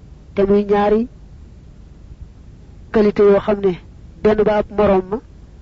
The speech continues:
ni ki xar ak bëy la, xar ya nekk fanweer,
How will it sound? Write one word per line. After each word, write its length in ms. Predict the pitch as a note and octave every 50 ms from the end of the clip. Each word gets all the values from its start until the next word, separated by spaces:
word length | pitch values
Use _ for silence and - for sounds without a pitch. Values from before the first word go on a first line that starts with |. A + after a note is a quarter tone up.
| - - - - - - -
ni 80 | F3
ki 100 | - -
xar 180 | F#3+ - G#3+ G#3
ak 80 | G#3 F#3+
bëy 200 | F3+ G#3+ G#3 G3
la, 120 | F#3+ G3+ B3 - - - - - - - - - - - - - - - - -
xar 240 | - - - G#3 G3+
ya 200 | G3 G3 G3+ B3 - - - - - - - -
nekk 260 | F#3 G3 G#3 G#3+ - -
fanweer, 460 | - G#3 G3+ G3 F#3+ G3 G3 G#3+ B3+